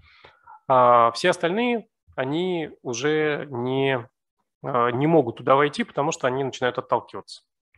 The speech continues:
Им необходимо, а,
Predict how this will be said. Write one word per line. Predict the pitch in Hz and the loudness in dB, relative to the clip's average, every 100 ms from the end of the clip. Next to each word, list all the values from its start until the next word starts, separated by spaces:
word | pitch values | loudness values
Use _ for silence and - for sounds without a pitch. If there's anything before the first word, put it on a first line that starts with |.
| _ _ _ _ _ _ _ - | _ _ _ _ _ _ _ -2
Им | 143 | 2
необходимо, | 143 - 127 135 175 175 151 _ - | 2 0 -2 0 0 0 -4 _ -2
а, | 127 117 113 110 | 0 2 2 0